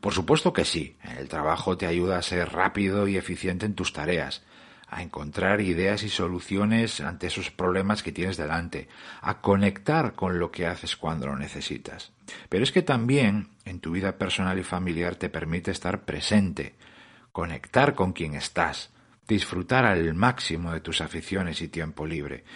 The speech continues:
Y es una pieza esencial, eh, del descanso real.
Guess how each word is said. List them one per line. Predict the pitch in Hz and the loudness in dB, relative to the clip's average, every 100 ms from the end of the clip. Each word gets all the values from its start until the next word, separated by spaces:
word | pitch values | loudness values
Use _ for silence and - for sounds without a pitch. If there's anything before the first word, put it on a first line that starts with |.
| - | -6
Y | 113 | -2
es | 151 | 2
una | 175 151 | 4 4
pieza | 113 120 123 123 - - | 4 2 2 -2 -2 -8
esencial, | 90 - 85 76 - 135 156 92 | -6 -6 -6 -6 0 0 2 0
eh, | 98 - | -2 -4
del | 98 92 | -6 -4
descanso | 85 80 - 92 98 120 120 - | -4 -4 -2 -2 0 0 -2 -4
real. | - 147 143 143 113 | -6 -4 -2 -2 -4